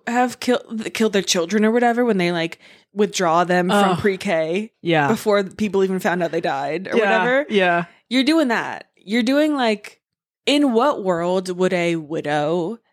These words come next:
Speaker 1: the day after
Speaker 2: <laughs> His cell phone plan.
Speaker 1: Like, that could go on for a year without that bitch even thinking about it and
Speaker 2: Yeah.
Speaker 1: being like, "Oh, fuck, I should turn that off."
Speaker 2: Or that's something your, like, friend does for you when
Speaker 1: Yeah.
Speaker 2: you're, like,
Speaker 1: When
Speaker 2: in
Speaker 1: you're
Speaker 2: the
Speaker 1: in bed
Speaker 2: Yeah.
Speaker 1: crying.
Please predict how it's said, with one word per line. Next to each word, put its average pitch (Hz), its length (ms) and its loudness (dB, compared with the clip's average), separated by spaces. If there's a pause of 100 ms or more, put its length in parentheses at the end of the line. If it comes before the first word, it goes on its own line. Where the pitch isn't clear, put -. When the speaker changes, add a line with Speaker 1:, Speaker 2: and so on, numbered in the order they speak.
Speaker 1:
the 208 100 2
day 196 340 0
after 165 840 -2
Speaker 2:
<laughs> - 140 -20
His 254 160 -6
cell 277 480 2
phone 147 340 -8
plan. 131 520 -12
Speaker 1:
Like, 285 400 0
that 254 240 -2
could 392 200 0
go 247 220 2
on 226 500 2 (240)
for 240 280 0
a 233 100 4
year 202 500 2
without 190 320 2
that 175 180 2
bitch 165 260 0
even 180 260 0
thinking 170 320 -2
about 147 260 -4
it 156 140 -6
and 180 80 2
Speaker 2:
Yeah. 185 100 4
Speaker 1:
being 151 60 2
like, 190 160 0
"Oh, 202 140 2
fuck, 196 260 -2
I 185 140 2
should 190 200 -2
turn 190 200 -4
that 160 160 -6
off." - 720 -12
Speaker 2:
Or 269 80 2
that's 302 180 0
something 370 260 2
your, 349 140 2
like, 294 240 0
friend 160 360 0
does 139 280 -2
for - 140 -8
you 147 180 -4
when 147 160 -4
Speaker 1:
Yeah. 240 160 4
Speaker 2:
you're, 247 60 4
like, 165 220 0 (720)
Speaker 1:
When 262 140 2
Speaker 2:
in 262 60 2
Speaker 1:
you're 277 120 4
Speaker 2:
the 277 60 2
Speaker 1:
in 240 100 0
bed 180 440 2
Speaker 2:
Yeah. 190 160 2
Speaker 1:
crying. 175 320 -2